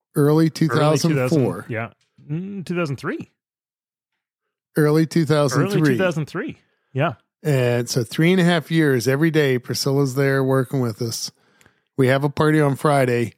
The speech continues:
Speaker 1: Monday, she doesn't come in, and we find out Tuesday or Wednesday she's moved back home. Not a word, not a conversation, not, uh, the letter. All we got were the keys.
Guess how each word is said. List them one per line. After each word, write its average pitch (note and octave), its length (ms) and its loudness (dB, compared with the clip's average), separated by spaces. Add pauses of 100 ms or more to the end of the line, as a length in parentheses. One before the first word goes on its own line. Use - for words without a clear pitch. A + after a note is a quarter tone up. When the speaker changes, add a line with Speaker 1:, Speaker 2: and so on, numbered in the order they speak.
(320)
Speaker 1:
Monday, C#3 360 4
she - 180 0
doesn't C#3 260 2
come C3 200 0
in, C3+ 160 4
and A#2+ 60 0
we A#2+ 80 0
find B2+ 300 0
out B2 200 0
Tuesday C3 320 0
or B2 120 2
Wednesday A2 640 0 (560)
she's B2 320 0
moved C3 320 2
back A#2 500 -2 (540)
home. G#2+ 440 -2 (800)
Not B2 200 2
a A2 60 0
word, D3+ 560 2 (1200)
not B2 160 0
a G#2+ 60 -4
conversation, C#3 1000 2
not, G#2 360 -4 (400)
uh, G#2 240 -6 (100)
the A#2+ 180 -2
letter. C#3 480 2
All A#2+ 160 2
we B2 120 2
got A#2 200 2
were B2 120 0
the G#2+ 100 -6
keys. - 380 -10